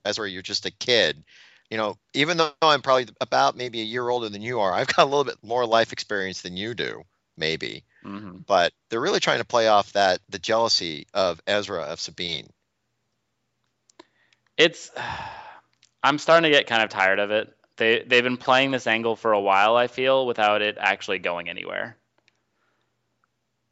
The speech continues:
Speaker 2: Like, we, we know that Ezra and Sab-, or Ezra likes Sabine, and he's, you know, going out of his way to try and, uh, you know, woo her and, like, you know, do his thing. And it just,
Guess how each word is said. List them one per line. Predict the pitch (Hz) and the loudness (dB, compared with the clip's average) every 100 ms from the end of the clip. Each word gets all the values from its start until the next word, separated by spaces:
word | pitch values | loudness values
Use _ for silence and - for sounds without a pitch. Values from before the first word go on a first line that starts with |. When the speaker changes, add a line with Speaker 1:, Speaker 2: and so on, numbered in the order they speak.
| - | 0
Speaker 2:
Like, | 113 | 0
we, | 120 127 127 147 | 2 -4 -4 -4
we | 139 | -2
know | 147 147 151 151 151 | 0 4 6 6 4
that | 143 127 123 123 - _ _ | 2 4 4 4 -2 _ _
Ezra | 123 123 120 117 - | 0 0 -2 -10 -2
and | 123 120 113 | 0 0 -2
Sab-, | 113 113 110 _ | -4 -6 -6 _
or | 113 110 101 | 0 2 0
Ezra | 107 131 127 123 | 0 2 2 4
likes | 120 113 | 2 0
Sabine, | - 117 101 98 95 95 | -2 -2 -2 -4 -4 -4
and | 98 | -6
he's, | 101 98 - - | -6 -10 -16 -10
you | 98 | -4
know, | 90 90 95 | -4 -6 -6
going | - 113 117 | 0 2 4
out | 113 | 2
of | 110 | 0
his | 107 | -2
way | 104 101 | 0 0
to | 98 | -2
try | - 101 92 | -2 -2 0
and, | 92 92 92 - _ _ _ _ _ _ _ _ _ _ - | -2 -6 -12 -20 _ _ _ _ _ _ _ _ _ _ -4
uh, | 90 82 82 | -2 -2 -6
you | - | -6
know, | 90 90 _ _ _ _ _ _ _ - | -8 -8 _ _ _ _ _ _ _ -18
woo | 113 113 123 123 117 | -8 4 6 6 4
her | 113 113 113 110 110 107 | 4 4 6 4 4 2
and, | 104 101 | 2 0
like, | 101 101 98 _ | 0 0 -2 _
you | - | -10
know, | 90 85 87 | -8 -8 -6
do | 110 107 | -4 -2
his | 101 - | -2 -2
thing. | 104 95 90 90 90 | -2 -2 -4 -10 -10
And | - 98 98 | -4 -2 -4
it | 95 | -8
just, | 104 - - | -12 -14 -20